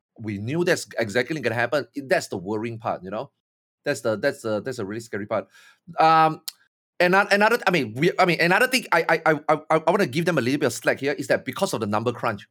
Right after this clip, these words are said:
maybe because of this new formula, this new algorithm they are working with, maybe they haven't find the balance yet, which is why they wanted two more weeks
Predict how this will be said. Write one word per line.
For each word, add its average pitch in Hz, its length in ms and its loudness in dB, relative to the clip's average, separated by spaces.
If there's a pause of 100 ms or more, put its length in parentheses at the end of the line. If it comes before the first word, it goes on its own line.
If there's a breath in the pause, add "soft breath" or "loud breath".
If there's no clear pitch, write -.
(280)
maybe 196 640 0
because 170 320 -6
of 110 160 -8
this 143 220 -6
new 143 180 -4
formula, 120 580 -2
this 127 300 -10
new 131 260 -8
algorithm 107 540 -4
they 98 80 -6
are 90 80 -4
working 101 380 -10
with, 98 180 -8
maybe 139 240 -8
they 165 100 -4
haven't 110 280 -6
find 113 240 -2
the 82 220 -6 (180)
balance 101 260 -4
yet, 101 160 -4 (280 loud breath)
which 147 180 -2
is 139 140 -4
why 160 480 4 (260 soft breath)
they 135 80 2
wanted 127 560 2 (140)
two 143 280 0
more 131 560 2 (320)
weeks 135 400 -2